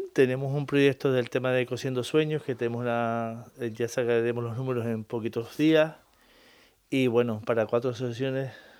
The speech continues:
para ese, ese dinero que se recauda. Y sobre todo la unión de cada taller, de cada, de cada actividad que hacemos, la unión de, entre familias. Tenemos la persona mayor que está haciendo un curso, tiene ochenta y tres años.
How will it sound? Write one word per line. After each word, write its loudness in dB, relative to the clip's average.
para 0
ese, 4
ese -4
dinero 0
que -2
se -4
recauda. 2
Y 2
sobre 2
todo 6
la 4
unión -2
de -2
cada 4
taller, 2
de -4
cada, 2
de -2
cada 6
actividad 2
que 4
hacemos, 0
la 2
unión 0
de, 0
entre -6
familias. -4
Tenemos 2
la 2
persona 0
mayor 4
que -6
está -8
haciendo -4
un -4
curso, -2
tiene -2
ochenta -2
y -4
tres -2
años. -2